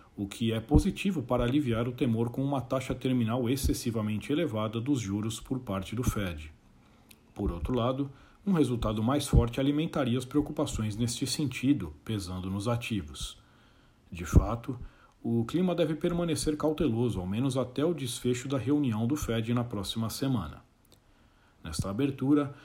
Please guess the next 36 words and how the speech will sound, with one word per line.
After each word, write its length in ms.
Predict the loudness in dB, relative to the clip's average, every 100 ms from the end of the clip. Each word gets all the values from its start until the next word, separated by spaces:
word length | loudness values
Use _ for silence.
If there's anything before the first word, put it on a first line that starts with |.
| -20 -14
as 60 | -6
bolsas 380 | -2 0 0 4
europeias 500 | 4 4 2 4 2
e 60 |
os 120 | 0
índices 380 | 0 0 0 -4
futuros 460 | -4 -2 2 2 2
em 60 |
Wall 160 | 2 2
Street 360 | -2 -6 -4 -2
oscilam 340 | -2 0 2
ao 80 | 0
redor 280 | 0 0 0
da 100 | 0
estabilidade, 760 | 0 -2 -2 -2 0 -2 -2
sem 200 | -6 -2
uma 180 | 0 0
direção 440 | 0 -2 -2 -4
clara. 440 | -4 -4 -2 -4 -8 -16 -20 -20 -20 -20 _ _
A 80 | -10
perda 300 | -4 -4 -2
de 80 | -2
referência 640 | 2 6 6 6 2 0 -2
sobre 260 | 0 0
a 60 | -2
taxa 320 | -4 -4 -4
terminal 560 | 0 2 2 2 2 0
do 100 | -2
aperto 420 | -4 -6 -4 -2
dos 200 | 0 2
juros 400 | 2 2 2 0
é 100 | 0
negativa 560 | 0 0 -2 0 0
para 220 | 0 0 0
as 80 |
bolsas, 680 | -2 0 0 0 -6 -10